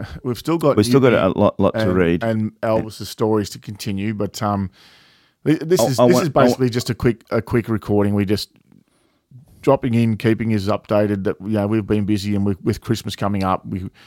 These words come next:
Speaker 1: we weren't sure if we were gonna get another rec-, time to record, so we probably wouldn't have recorded till early New Year. So we thought we'll, we'll, we'll lay down, we'll lay down a recording now, just so you guys know we're still here, we're still,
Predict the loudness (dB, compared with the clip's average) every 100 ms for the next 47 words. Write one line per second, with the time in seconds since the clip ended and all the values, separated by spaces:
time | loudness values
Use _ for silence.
0 | -20 _ _ _ 0 4 4 4 2 2
1 | 2 0 2 0 0 0 0 0 -2 -4
2 | _ -12 -4 0 0 -2 -2 0 0 -2
3 | 0 0 0 -4 -10 _ _ _ _ -2
4 | 0 0 -4 0 0 0 0 -2 -2 -10
5 | _ _ _ _ _ _ -2 2 4 2
6 | 0 0 0 -2 -2 -2 -2 0 -2 -2
7 | -6 -8 -10 -10 -10 _ _ _ _ -8
8 | -4 2 4 4 4 4 0 -4 _ _
9 | -2 0 4 4 4 2 0 -2 -2 -2
10 | -2 -2 0 0 -2 -10 _ _ -10 -6
11 | -2 0 0 -2 -2 -2 -4 -2 -4 -2
12 | -4 -4 -2 0 -2 -2 -6 -8 -2 -2
13 | -2